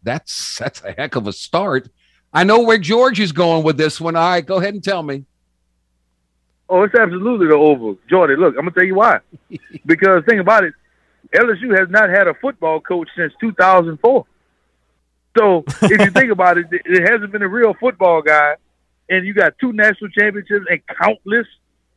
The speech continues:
Speaker 2: eight, nine win seasons. Brian Kelly can come here and win you eight, nine games with the ta-, with the talent he's had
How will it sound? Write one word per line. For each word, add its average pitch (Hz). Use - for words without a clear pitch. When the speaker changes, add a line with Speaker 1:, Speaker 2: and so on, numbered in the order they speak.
Speaker 2:
eight, 196
nine 208
win 214
seasons. 247
Brian 240
Kelly 240
can 190
come 214
here 196
and 190
win 208
you 214
eight, 202
nine 196
games 208
with 180
the 175
ta-, 202
with 180
the 170
talent 208
he's 196
had 190